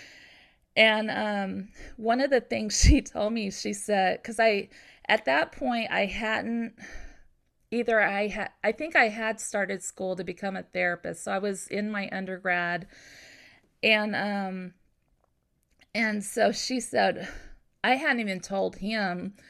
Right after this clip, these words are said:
Uh, and she said, "Well, you need to, you need to tell Brother Sutton about that."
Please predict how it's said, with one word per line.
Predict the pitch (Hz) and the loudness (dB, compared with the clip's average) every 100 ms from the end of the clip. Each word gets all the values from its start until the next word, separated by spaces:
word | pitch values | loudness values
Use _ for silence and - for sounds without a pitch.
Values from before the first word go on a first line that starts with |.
| - - - _ _ _ - | -20 -20 -20 _ _ _ -4
Uh, | 214 202 196 - | 0 0 -2 0
and | 220 233 | 0 0
she | - 269 | -2 -6
said, | - 240 202 | 2 2 4
"Well, | 220 | 2
you | 233 254 | 0 0
need | 262 240 | 0 2
to, | 202 180 | 2 2
you | 202 226 | 0 0
need | 233 208 | 0 -2
to | 202 | -2
tell | - 202 | 0 0
Brother | 190 190 180 | 0 -2 -4
Sutton | - 196 - 196 | -6 -6 -6 -8
about | 170 160 - | -8 -8 -8
that." | 151 - | -12 -12